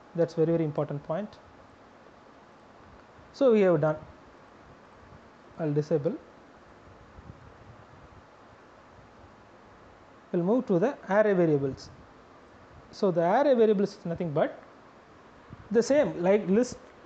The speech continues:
like the list, the array, it will give you the exact results. So just give the name as array value or else array one.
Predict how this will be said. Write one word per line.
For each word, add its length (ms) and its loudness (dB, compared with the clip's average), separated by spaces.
like 220 0
the 80 2
list, 480 0
the 160 -2
array, 460 2
it 120 -8
will 120 -2
give 180 0
you 160 2
the 180 0
exact 400 -2
results. 440 -4
So 180 -8
just 300 -4
give 160 -2
the 80 -2
name 280 -2
as 260 -8
array 680 -4
value 380 -6
or 160 -8
else 220 -8
array 300 0
one. 260 -8